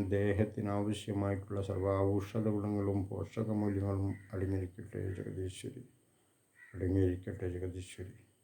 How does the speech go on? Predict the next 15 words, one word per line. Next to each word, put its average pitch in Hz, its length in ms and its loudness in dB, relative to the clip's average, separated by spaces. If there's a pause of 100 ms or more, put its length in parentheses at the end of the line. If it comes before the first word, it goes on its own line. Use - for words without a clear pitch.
(680)
അജ്ഞാനമായിട്ടുള്ള 101 1200 4 (100)
ചിന്തകളെ 98 520 4
അകറ്റി 101 340 2 (1080)
വിജ്ഞാനത്തെ 117 760 4
നൽകി 107 440 2 (300)
രക്ഷിക്കണം 104 640 -2 (360)
അമ്മേ 98 320 2
മഹാദേവി. 92 640 2 (840)
കർമ്മശുദ്ധിയും 98 800 2 (100)
ധർമ്മശുദ്ധിയും 98 800 0 (140)
പ്രവൃത്തിശുദ്ധിയും 98 920 0 (140)
പ്രാർത്ഥനാശുദ്ധിയും 98 1000 0 (100)
കൈവരുത്തി 104 560 0 (500)
ശ്രദ്ധയും 107 640 6 (140)
ശുദ്ധിയും 113 420 8